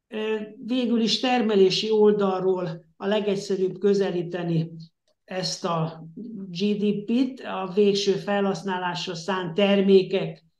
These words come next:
értékeként értelmezhető, tehát termelési szempontból mérjük az adott időszakban megtermelt értéket, új értéket.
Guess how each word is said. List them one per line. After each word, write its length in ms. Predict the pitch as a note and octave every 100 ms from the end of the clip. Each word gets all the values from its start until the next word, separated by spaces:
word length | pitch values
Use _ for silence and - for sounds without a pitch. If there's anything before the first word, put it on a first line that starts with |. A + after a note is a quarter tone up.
| _
értékeként 1000 | - G#3 G#3 G#3 F#3+ E3 F3 E3 F3 E3+ E3+
értelmezhető, 1120 | F3 E3 E3+ E3 E3 D#3+ - D#3 - F3 F3
tehát 260 | F3 D#3+
termelési 640 | F#3+ G3 G3 F#3 F3 D#3+ D#3+
szempontból 960 | - G3 G3+ G3+ G3 F#3 E3+ G3 G3
mérjük 640 | F#3+ G3 G3+ F3+ F3+ E3 - _ _ _ _ F3+
az 120 | E3
adott 340 | G3+ G3 E3
időszakban 640 | G3+ G3 F3+ F3 F3 E3 E3+
megtermelt 960 | F3+ F3 - F3+ E3 E3 E3+ D#3+ - - - _ _ -
értéket, 1000 | F#3 F3 E3+ F3+ E3+ E3+ G3+ A#3 -
új 180 | G3 F3
értéket. 1000 | E3+ F3 E3 G3 F#3+ F#3+ A#3+ C#4 - -